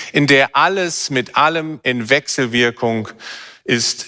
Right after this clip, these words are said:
Eine Welt, in der mein Handeln hier und jetzt Auswirkungen hat, weltweit und weit in die Zukunft hinein. Hinter jedem Produkt, was ich kaufe,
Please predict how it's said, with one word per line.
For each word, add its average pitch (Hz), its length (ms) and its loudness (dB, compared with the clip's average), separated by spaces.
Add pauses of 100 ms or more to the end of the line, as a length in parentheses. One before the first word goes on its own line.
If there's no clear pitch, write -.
(120)
Eine 127 320 2
Welt, 160 280 2
in 135 120 0
der 127 160 4
mein 123 320 0
Handeln 156 420 0
hier 170 540 0
und 123 180 -2
jetzt 131 480 -2
Auswirkungen 135 880 0
hat, 113 280 -2
weltweit 123 760 0 (260)
und 117 200 -2
weit 123 240 2
in 120 100 -14
die 110 120 -12
Zukunft 101 500 -6
hinein. 82 480 -6 (1400)
Hinter 156 220 2
jedem 185 440 2
Produkt, 156 600 -2
was 110 160 2
ich 117 220 -8
kaufe, 147 520 0